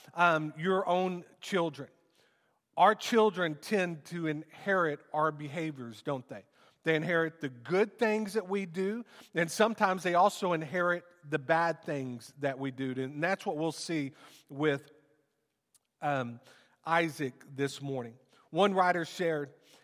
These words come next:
A E Winship decided to trace out the descendants of two men who lived basically during the same time period. One of those men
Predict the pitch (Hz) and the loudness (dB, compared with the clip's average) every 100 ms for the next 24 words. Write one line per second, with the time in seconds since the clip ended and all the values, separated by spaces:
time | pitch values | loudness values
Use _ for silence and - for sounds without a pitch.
0 | _ 180 202 202 175 190 196 - 180 143 | _ -2 0 0 0 0 0 -2 -2 -2
1 | 151 - 180 170 147 147 - 190 185 - | -4 2 2 2 -2 -4 -2 -2 -2 -2
2 | 175 170 165 156 147 - 190 180 151 135 | 2 2 2 -6 -6 -4 -4 -2 -4 -4
3 | 147 135 196 190 175 151 156 151 156 175 | -8 -6 -6 -4 -2 -2 -2 -4 0 0
4 | 156 131 170 185 202 202 160 170 156 143 | 0 -2 -4 -2 -4 -6 -6 -4 -4 -2
5 | 156 156 147 143 160 151 147 151 143 147 | -2 -2 -4 -2 -4 -4 -6 -8 -8 -8
6 | 123 107 - - - - _ 143 190 214 | -10 -10 -14 -20 -20 -20 _ 0 4 4
7 | 220 214 - - - 160 165 185 151 170 | 2 -6 -14 -10 2 4 6 4 2 -2
8 | 175 175 180 | 2 0 -2